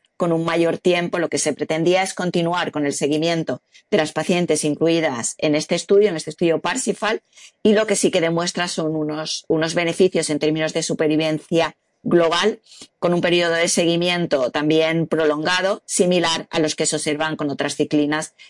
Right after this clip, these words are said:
en torno a, bueno, pues sesenta y cuatro coma tres meses, ¿no? Pero hay un dato interesante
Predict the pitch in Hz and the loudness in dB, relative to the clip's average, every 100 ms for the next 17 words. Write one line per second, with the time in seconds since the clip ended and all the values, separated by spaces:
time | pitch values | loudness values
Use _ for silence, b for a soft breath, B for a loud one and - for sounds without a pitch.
0 | B 170 165 156 151 156 156 156 160 170 | B 0 0 0 -2 -2 -4 -4 -2 -2
1 | 135 120 104 - - - 147 156 151 151 | -2 -4 -6 -8 -6 -2 0 2 2 0
2 | 147 - 156 151 143 147 143 - 135 107 | -2 -2 -2 -2 -2 0 0 0 -2 -4
3 | 127 156 170 202 180 196 196 196 190 175 | -6 -6 -4 0 0 2 0 0 -2 0
4 | 160 151 190 202 190 165 | -2 -2 -2 -4 -4 -4